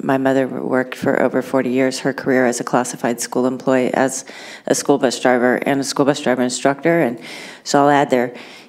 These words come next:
yes, they are the first to see our children's faces in the morning, and our children, typically it's their face that they last see from a school district personnel. And so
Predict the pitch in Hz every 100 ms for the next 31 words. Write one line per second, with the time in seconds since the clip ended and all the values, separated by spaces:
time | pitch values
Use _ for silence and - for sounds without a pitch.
0 | - 147 143 156 143 139 135 147 139 -
1 | - - 139 139 139 139 - - - -
2 | 151 147 143 156 147 151 143 151 156 156
3 | 170 170 147 135 135 - 156 139 135 135
4 | - - _ _ _ _ - 123 - 143
5 | 135 - 135 131 135 127 127 - 131 131
6 | 123 123 - - - 127 127 - 104 92
7 | - - - 139 143 135 123 113 113 -
8 | 131 135